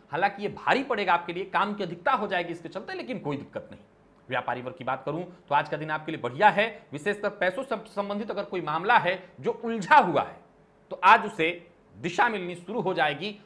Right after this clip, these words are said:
अगर आप प्रयत्न करें। आर्थिक तंगी से जूझ रहे हैं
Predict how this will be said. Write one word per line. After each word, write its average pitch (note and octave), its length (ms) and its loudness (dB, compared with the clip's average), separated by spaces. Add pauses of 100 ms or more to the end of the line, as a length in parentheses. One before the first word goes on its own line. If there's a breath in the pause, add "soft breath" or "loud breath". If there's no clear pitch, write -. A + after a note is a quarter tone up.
अगर F#3 200 6
आप G#3+ 240 4
प्रयत्न C#3 260 -4
करें। A#2+ 260 -2 (360)
आर्थिक F#3 420 2 (540)
तंगी C4 260 4
से C#4 160 -4
जूझ G3+ 220 -6
रहे F3+ 220 0
हैं C#3 200 -8